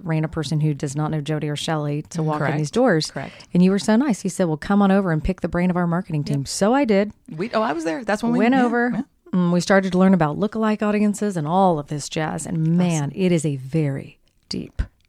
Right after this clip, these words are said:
Speaker 1: process.
Speaker 2: It was an education.
Speaker 1: It was actually like a mind blown, "Do we,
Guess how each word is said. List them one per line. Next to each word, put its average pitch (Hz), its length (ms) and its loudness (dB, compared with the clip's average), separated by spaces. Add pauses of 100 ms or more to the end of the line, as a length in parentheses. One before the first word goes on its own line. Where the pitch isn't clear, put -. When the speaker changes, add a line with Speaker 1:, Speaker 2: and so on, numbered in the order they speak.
Speaker 1:
process. - 440 -12
Speaker 2:
It 151 140 -6
was 143 160 -8
an 147 180 -8
education. - 840 -16 (180)
Speaker 1:
It 180 160 0
was 175 180 -4
actually 170 400 -6
like 165 200 -6
a 170 40 -2
mind 156 460 -2
blown, 151 480 0
"Do 165 160 2
we, 156 220 0